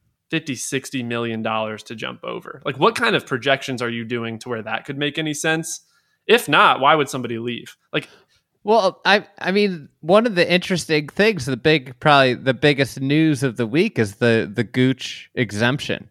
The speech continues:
Speaker 2: which we haven't talked about, to the P G A, which he effectively got, like, "Hey, this guy <laughs> should be in the major"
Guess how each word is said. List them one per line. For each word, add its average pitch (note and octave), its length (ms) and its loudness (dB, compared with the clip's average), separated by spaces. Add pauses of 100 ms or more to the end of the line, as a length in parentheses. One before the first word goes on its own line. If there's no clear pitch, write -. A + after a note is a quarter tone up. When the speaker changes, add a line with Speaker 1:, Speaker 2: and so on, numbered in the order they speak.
(120)
Speaker 2:
which - 220 -8
we B2+ 100 0
haven't A2 260 0
talked A2 300 -2
about, F2 360 -4
to A2 80 -8
the F#2 100 -12
P A2 180 -4
G G#2 180 -4
A, A2 260 2
which G2 180 -8
he B2 120 -4
effectively B2 680 -2
got, G#2+ 340 2
like, G#2+ 360 -2 (280)
"Hey, C3+ 260 2
this B2+ 220 -4
guy C#3+ 240 2
<laughs> - 20 -2
should C3 300 -2
be C3+ 160 0
in C3 100 -4
the A#2+ 80 -6
major" A2 640 -4